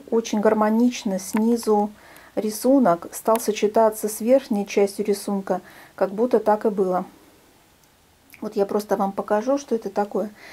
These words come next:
Я смотрела и на общий вид, мне казалось, ну, совершенно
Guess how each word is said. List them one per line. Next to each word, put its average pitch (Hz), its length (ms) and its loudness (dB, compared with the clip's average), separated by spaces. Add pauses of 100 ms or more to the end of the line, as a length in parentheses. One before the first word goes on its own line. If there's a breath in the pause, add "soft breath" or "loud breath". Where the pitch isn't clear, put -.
(240 loud breath)
Я 220 160 2
смотрела 220 1000 4
и 208 320 -2
на 202 240 4
общий 247 440 2
вид, 196 280 -2
мне 208 140 -2
казалось, 208 540 2
ну, 233 320 0
совершенно 220 760 0